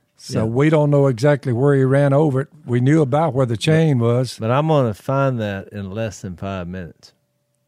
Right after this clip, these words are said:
Speaker 2: So you'll get to see it work.
Speaker 1: If
Speaker 2: But
Speaker 1: you do that, I'll give you a crisp twenty dollar bill.
Speaker 2: <laughs> Well,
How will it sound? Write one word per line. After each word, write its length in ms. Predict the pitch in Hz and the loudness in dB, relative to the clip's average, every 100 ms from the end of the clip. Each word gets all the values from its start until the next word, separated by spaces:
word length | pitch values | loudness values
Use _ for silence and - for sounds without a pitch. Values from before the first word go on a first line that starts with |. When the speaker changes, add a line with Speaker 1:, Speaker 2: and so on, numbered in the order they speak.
| _ _ _ _ _ _ _ | _ _ _ _ _ _ _
Speaker 2:
So 140 | _ 101 | _ -8
you'll 180 | 107 | -6
get 180 | 113 113 | -4 -8
to 100 | - | -10
see 160 | - 107 | -12 -10
it 120 | 92 | -10
work. 240 | 92 98 - | -10 -12 -10
Speaker 1:
If 80 | 113 | -12
Speaker 2:
But 120 | 95 | -4
Speaker 1:
you 160 | 151 160 | -2 2
do 240 | 151 165 | 2 2
that, 260 | 131 123 120 | 2 0 0
I'll 240 | 127 135 | -2 -2
give 240 | 127 135 123 | 0 -2 0
you 160 | 131 | -2
a 60 | 107 | -4
crisp 600 | - - 156 - - - | -8 -4 -2 -2 -10 -16
twenty 320 | - 147 139 | -6 -2 -2
dollar 240 | 135 131 | 0 -2
bill. 260 | 113 120 95 | -2 -4 0
Speaker 2:
<laughs> 60 | 139 - - - - 117 - | 0 0 -2 -8 -12 -12 -12
Well, 360 | 104 - 98 | -14 -14 -18